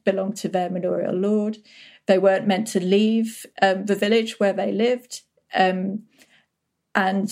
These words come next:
they had to, uh, work the land and pay rent to the lord. So it wasn't a matter of choice. They, they had that position in society,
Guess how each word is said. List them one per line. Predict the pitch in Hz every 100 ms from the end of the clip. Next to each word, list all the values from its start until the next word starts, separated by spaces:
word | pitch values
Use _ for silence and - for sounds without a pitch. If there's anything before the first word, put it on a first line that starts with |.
| 220 -
they | 190
had | 196 220 196
to, | - - 175 170 170 -
uh, | - 180 175 175 220 _ -
work | 208 196
the | 185
land | 180 180 180 180 -
and | 185 165 -
pay | 180 170 170 - -
rent | 190 175
to | - -
the |
lord. | 170 175 156
So | 151
it | 175
wasn't | 208 208 185
a |
matter | 180 180 - 180
of | 170
choice. | - 175 170 - - 233 247 -
They, | - 170 - - _ _
they | 180 185
had | 190 190
that | -
position | - 180 165 165
in | 175
society, | 156 - - 208 202 202 190 -